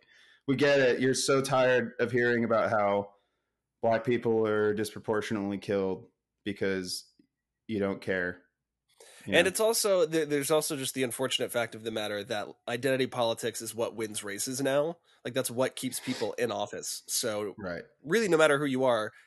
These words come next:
Speaker 2: that's what you have to do. And it works especially well right now with conservatives. It's really easy for them to rile up their base with it. But y-, yeah, that's just where we are now. That's what gets clicks, gets views. That's what gets you elected.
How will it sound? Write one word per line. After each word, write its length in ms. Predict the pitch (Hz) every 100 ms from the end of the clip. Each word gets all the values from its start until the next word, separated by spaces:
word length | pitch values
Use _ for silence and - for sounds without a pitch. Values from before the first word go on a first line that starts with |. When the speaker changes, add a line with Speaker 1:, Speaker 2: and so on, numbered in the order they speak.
| _
Speaker 2:
that's 240 | 123 131 143
what 120 | 147
you 140 | 147
have 260 | 131 123 117
to 120 | 123
do. 340 | 104 120 101 107 - -
And 100 | -
it 40 | 127
works 320 | 139 143 -
especially 640 | 117 - - 160 165 147 139
well 180 | 117
right 160 | 110 107
now 140 | 107
with 140 | 101 -
conservatives. 760 | 110 - 113 101 101 95 - _ _ _ _
It's 160 | 110 104
really 320 | 123 139 127
easy 300 | 117 113 110
for 120 | 107
them 140 | 107
to 60 | 107
rile 240 | 107 104
up 100 | 101
their 120 | - 101
base 280 | 101 95
with 160 | - -
it. 100 | - -
But 220 | - 98 - _ -
y-, 140 | 113
yeah, 220 | 131 143 101
that's 220 | 117 -
just 320 | 135 123 110 - _ _ _ _
where 340 | 123 131 139
we 200 | 135 131
are 160 | 117 117
now. 180 | 113 110
That's 240 | 110 -
what 220 | 117 104
gets 220 | - 117 -
clicks, 420 | - 147 135 -
gets 240 | - 104
views. 460 | 113 127 127 127 117
That's 160 | 110 104
what 100 | 104
gets 260 | 123 -
you 80 | 123
elected. 560 | 110 104 104 110 104 107